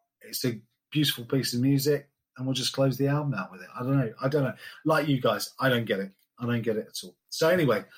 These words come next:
let's, um, let's talk about highs and lows. I think, I think it's been fairly obvious through the discussion where we are. But Steve, um, I think I know where you're going, but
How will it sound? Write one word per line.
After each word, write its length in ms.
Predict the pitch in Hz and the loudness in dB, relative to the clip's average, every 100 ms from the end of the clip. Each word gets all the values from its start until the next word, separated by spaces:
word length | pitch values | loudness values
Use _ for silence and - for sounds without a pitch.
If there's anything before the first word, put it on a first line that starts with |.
| - - - | -20 -20 -2
let's, 340 | 175 151 - | 0 0 0
um, 200 | 170 156 | 0 0
let's 140 | 139 147 | -2 -2
talk 120 | 180 | 0
about 180 | 151 139 | 0 2
highs 280 | 139 131 120 | 2 4 4
and 80 | |
lows. 220 | 123 117 - | 2 2 0
I 40 | |
think, 260 | 147 143 - | 0 0 -2
I 60 | - | -2
think 160 | 190 | 0
it's 100 | 185 | 0
been 320 | - 160 151 | 0 2 2
fairly 340 | 135 143 123 117 | 2 2 2 2
obvious 460 | 139 139 104 98 | 2 0 -8 -8
through 280 | - 120 110 | -4 -2 -2
the 80 | 107 | -2
discussion 720 | 95 - 147 127 - 107 127 - _ _ _ | -4 -2 0 0 -2 -4 -8 -12 _ _ _
where 180 | 127 117 | 2 2
we 120 | 107 | 4
are. 180 | 110 123 | 2 2
But 120 | - - _ _ | -2 -8 _ _
Steve, 640 | - - 151 160 160 139 - 123 | -6 0 2 2 -2 -8 -10 -2
um, 420 | 120 120 120 110 _ _ _ - - _ - | 0 2 0 -6 _ _ _ -14 -14 _ -8
I 60 | - | -4
think 140 | 117 | -2
I 60 | 110 | 2
know 180 | 113 | 2
where 120 | 104 107 | 4 4
you're 220 | 113 107 | 4 2
going, 320 | 104 104 107 | 0 -2 -2
but 200 | 110 | -4